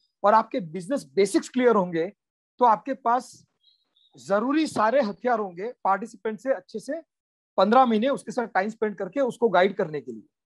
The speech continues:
So next session में we are going to discuss about the swot and business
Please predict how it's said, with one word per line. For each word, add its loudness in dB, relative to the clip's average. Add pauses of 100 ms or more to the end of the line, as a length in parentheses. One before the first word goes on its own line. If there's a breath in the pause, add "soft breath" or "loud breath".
(240)
So 4
next 4
session -2
में -4
we 0
are 0
going -6
to -8
discuss -6
about 2
the -6
swot 2 (400)
and 0
business 2